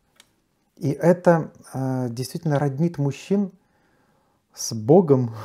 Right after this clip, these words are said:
<laughs> потому что Господь очень щедрый. Он щедрый и милостивый. И мужчина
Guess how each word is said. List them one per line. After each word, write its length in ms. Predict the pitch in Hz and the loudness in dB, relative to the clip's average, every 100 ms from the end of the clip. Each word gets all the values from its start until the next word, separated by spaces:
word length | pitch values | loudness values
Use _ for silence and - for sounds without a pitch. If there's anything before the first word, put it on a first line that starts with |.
| - | -18
<laughs> 220 | _ _ | _ _
потому 340 | 139 135 135 151 | -6 -4 -4 -6
что 180 | - | -6
Господь 520 | 131 143 - 190 180 - | -4 -4 -2 -4 -4 -10
очень 280 | 127 143 | -8 -8
щедрый. 460 | 131 - 120 117 117 160 | -10 -10 -12 -10 -14 -10
Он 160 | 131 | -10
щедрый 400 | 123 185 170 160 | -6 -6 -6 -6
и 100 | 143 | -8
милостивый. 540 | 135 120 117 - 113 117 | -8 -8 -12 -16 -10 -6
И 40 | |
мужчина 540 | 127 - - 214 156 | -6 -8 -4 -4 -4